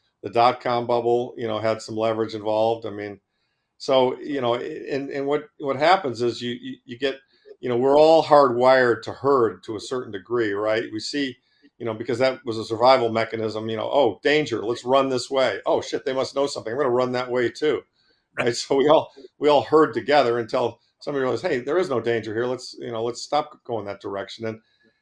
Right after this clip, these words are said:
and that's, you know, we tend to herd into investments. So number go up,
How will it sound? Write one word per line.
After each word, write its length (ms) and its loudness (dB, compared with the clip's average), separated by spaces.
and 140 -6
that's, 400 -4
you 100 -8
know, 300 -4
we 160 -8
tend 220 -2
to 80 2
herd 300 4
into 280 -2
investments. 580 -2
So 140 -4
number 360 2
go 260 2
up, 280 6